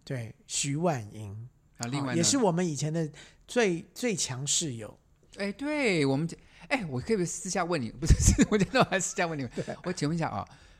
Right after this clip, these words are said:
Speaker 2: 我们当时就是大学，我们几个人出去找房子嘛，right？
Speaker 1: 嗯。
Speaker 2: 就是我跟徐婉莹，还有我们等一下会讲到刘文英啊、
Speaker 1: 还有嗯。
Speaker 2: 傅俊啊，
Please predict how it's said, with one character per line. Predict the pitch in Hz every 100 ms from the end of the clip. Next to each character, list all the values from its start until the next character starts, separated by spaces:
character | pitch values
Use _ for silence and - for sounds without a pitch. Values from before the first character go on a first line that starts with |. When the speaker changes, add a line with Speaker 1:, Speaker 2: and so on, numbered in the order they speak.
| -
Speaker 2:
我 | 135
们 | 175
当 | 226 233
时 | -
就 | 131
是 | 156 151 135 - -
大 | 165
学， | 131 104
我 | 98
们 | 113
几 | - 95
个 |
人 | 98
出 | 110
去 | 131 120
找 | 92 95 - - _
房 | - 95 101
子 | 107
嘛， | 87 110 _ -
right？ | 104 135
Speaker 1:
嗯。 | 147 135 - _
Speaker 2:
就 | 143
是 | 135
我 | 143 113
跟 | 143
徐 | 147 131
婉 | 123 104
莹， | 98 92 120 - _ -
还 | 123
有 |
我 |
们 | 113
等 |
一 | 117
下 |
会 | 143
讲 | 113
到 | 120
刘 | 131 117 113
文 | 113 117
英 | 127 135
啊、 | 127 123 123 135 -
Speaker 1:
还 | 143
有 | 147
嗯。 |
Speaker 2:
傅 | 143 160
俊 | - 175 156 135
啊， | 123 117 117 120